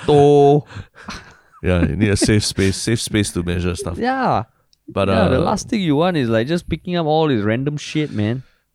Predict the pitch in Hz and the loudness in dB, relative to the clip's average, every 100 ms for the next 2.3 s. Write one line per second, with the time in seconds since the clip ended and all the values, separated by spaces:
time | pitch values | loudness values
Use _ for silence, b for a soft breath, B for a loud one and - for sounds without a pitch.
0 | _ - 110 104 135 120 113 98 95 92 | _ 0 2 4 2 2 0 0 -2 -6
1 | - 87 95 123 131 113 98 101 85 82 | -2 -2 0 0 0 -2 -4 -8 -6 -4
2 | 92 78 110 | -4 -2 -4